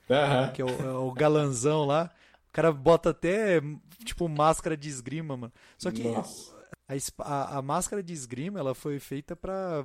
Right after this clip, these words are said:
Speaker 2: pra você marcar pontuação, velho, e, e proteger o rosto. Mas a, a, a espada de, tipo, competição, ela não tem ponta. Se você pegar uma fa-, uma espada com ponta e enfiar naquela porra, vai atravessar a cabeça do cara, independente, <laughs> entendeu?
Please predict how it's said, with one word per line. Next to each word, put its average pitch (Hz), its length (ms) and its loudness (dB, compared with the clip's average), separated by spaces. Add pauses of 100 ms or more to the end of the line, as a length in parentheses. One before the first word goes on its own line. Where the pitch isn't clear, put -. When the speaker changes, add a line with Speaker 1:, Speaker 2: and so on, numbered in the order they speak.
Speaker 2:
pra 147 120 -4
você 143 220 -6
marcar 170 360 -4
pontuação, 190 800 -6
velho, 113 240 -6
e, 127 380 -6
e 131 40 -10
proteger 147 600 -6
o 190 40 -2
rosto. 147 380 -4
Mas 139 220 -6
a, 147 180 -6 (440)
a, 131 380 -6
a 131 60 -4
espada 160 580 -6
de, 123 340 -10
tipo, - 200 -14
competição, 151 880 -4
ela 147 120 -2
não 147 140 -4
tem 202 180 -4
ponta. 180 540 -2 (380)
Se - 100 -8
você 151 220 0
pegar 165 320 2
uma 156 160 4
fa-, 160 220 -2
uma 151 100 0
espada 165 300 0
com 185 180 -4
ponta 151 340 -2
e 147 40 -2
enfiar 151 260 0
naquela 147 300 -2
porra, 170 340 2
vai 143 100 2
atravessar 180 520 2
a 180 40 0
cabeça 160 320 0
do 160 80 -2
cara, 139 280 0
independente, 147 840 0
<laughs> - 0 -
entendeu? 117 260 -10